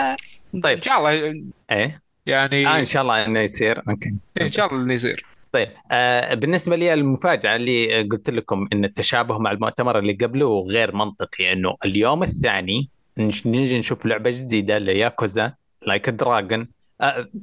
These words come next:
Speaker 1: آه، الجزء الجديد اللي اسمه انفينيت ويلث. على ما يبدو قاعد أطالع أتأكد، أنا قاعد أفتي أقول ميامي لأنه يشبه ميامي، بس يقولون إنه هاواي منطقي، أقرب لليابان هاواي من ميامي.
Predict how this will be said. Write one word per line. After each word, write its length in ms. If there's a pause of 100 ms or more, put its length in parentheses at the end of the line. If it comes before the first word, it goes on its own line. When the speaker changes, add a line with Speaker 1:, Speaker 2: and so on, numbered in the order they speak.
(120)
Speaker 1:
آه، 500
الجزء 280
الجديد 340
اللي 200
اسمه 300
انفينيت 480
ويلث. 280 (440)
على 180
ما 120
يبدو 200
قاعد 140
أطالع 340
أتأكد، 560
أنا 300
قاعد 200
أفتي 280
أقول 280
ميامي 380
لأنه 220
يشبه 300
ميامي، 260
بس 220
يقولون 300
إنه 300 (140)
هاواي 720 (280)
منطقي، 540
أقرب 300
لليابان 500
هاواي 340
من 260
ميامي. 280